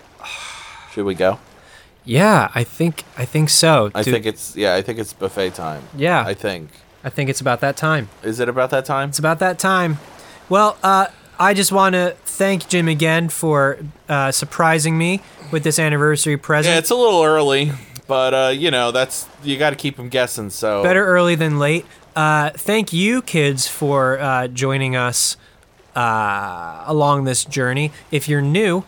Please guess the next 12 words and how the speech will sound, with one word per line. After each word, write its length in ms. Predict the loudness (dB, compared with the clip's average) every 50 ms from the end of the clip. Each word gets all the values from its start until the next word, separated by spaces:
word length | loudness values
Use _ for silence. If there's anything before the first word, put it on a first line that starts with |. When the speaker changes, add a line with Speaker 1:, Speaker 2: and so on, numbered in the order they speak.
| -12 _ _ _
Speaker 2:
welcome. 500 | 0 0 0 0 -2 -4 -4 -6 -6 -10 -16 _ _ _ _ _ _
We 100 | 0 2
hope 160 | 2 2 2
you 100 | 0 0
had 200 | 0 0 -2 -4
fun. 300 | -4 -4 -4 -4 -4 -6 -10 -18 -20 _ _
Speaker 1:
Yeah. 320 | -2 2 2 2 2 0 -2 -10 _ _ -20 -20 _ _ _ _ _ _ -4
Listen 500 | -2 -2 0 0 0 0 -2 -2 -4 -8 -12 -16 -20 -20 _ _ -8
to 340 | -4 -2 0 0 -2 -2 -6 _ _ _ _ _ _
the 200 | -2 0 0 0 0
other 300 | 0 0 0 0 2 2
episodes 760 | 0 0 -2 -6 -2 0 0 0 0 -2 -8 -14 -16 -16